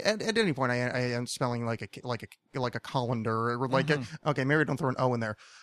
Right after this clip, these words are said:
Speaker 1: But I'm not good at that kind of spelling. And I, I come to this is that when I was, like, four or five,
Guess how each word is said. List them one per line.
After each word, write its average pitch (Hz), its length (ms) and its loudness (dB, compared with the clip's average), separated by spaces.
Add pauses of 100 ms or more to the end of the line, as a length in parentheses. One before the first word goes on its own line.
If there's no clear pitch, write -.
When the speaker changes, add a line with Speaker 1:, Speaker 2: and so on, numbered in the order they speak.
(100)
Speaker 1:
But 160 220 2
I'm 240 200 6
not 220 340 4
good 160 260 6
at 120 140 2
that 131 180 4
kind 147 100 2
of 127 60 2
spelling. 139 400 2
And 113 120 -4 (600)
I, 151 140 4
I 147 160 2 (160)
come 160 220 2
to 135 60 4
this 147 240 4
is 120 100 -4
that 127 180 4 (160)
when 135 160 0
I 139 100 6
was, 127 160 4
like, 107 280 -4 (2750)
four 135 360 2
or 123 60 -2
five, 135 540 -2